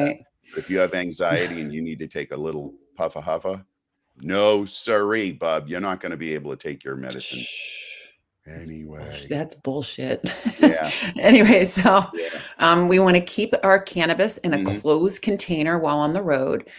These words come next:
Speaker 1: So just
Speaker 2: Mm-hmm.
Speaker 1: like alcohol, it's illegal to have any open
Speaker 2: Yep.
Speaker 1: container of any
Speaker 2: Right.
Speaker 1: form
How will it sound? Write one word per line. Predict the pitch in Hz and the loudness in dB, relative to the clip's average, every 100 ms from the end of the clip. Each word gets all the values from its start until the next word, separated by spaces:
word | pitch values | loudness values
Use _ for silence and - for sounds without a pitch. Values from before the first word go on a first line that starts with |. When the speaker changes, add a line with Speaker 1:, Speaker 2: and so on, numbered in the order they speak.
| - - | -20 -6
Speaker 1:
So | 175 | 0
just | 180 180 | 0 6
Speaker 2:
Mm-hmm. | |
Speaker 1:
like | 180 175 202 | 4 6 4
alcohol, | 190 196 180 180 170 165 | 4 4 6 8 8 6
it's | - | 0
illegal | 139 151 190 180 | -2 2 4 2
to | 180 | 2
have | 147 143 - | 2 2 4
any | 175 185 | 2 6
open | 175 175 156 | 4 4 0
Speaker 2:
Yep. | 151 | -2
Speaker 1:
container | - 170 160 160 - 139 | 0 0 2 0 0 -4
of | 123 | -2
any | 240 330 | 2 4
Speaker 2:
Right. | 185 | 4
Speaker 1:
form | 185 180 175 175 180 | 4 4 4 2 0